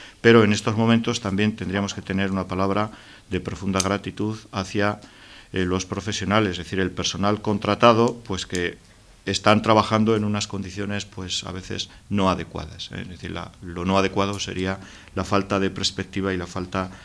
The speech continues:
de salida de la crisis. Miles de caras y miles de vidas de quienes son víctimas de un modelo que, justificado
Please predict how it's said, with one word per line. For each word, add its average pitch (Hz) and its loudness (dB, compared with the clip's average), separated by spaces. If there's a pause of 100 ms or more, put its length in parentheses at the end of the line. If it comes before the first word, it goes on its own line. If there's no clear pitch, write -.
(160)
de 92 -2
salida 92 2
de 87 -2
la 80 -8
crisis. - -12
Miles 101 0
de 92 -4
caras 123 4
y 92 -2
miles 98 -2
de 95 -2
vidas 110 -2 (560)
de 101 2
quienes 98 2
son 120 8
víctimas 131 4
de 113 6
un 120 6
modelo 131 6
que, 120 2 (300)
justificado 107 2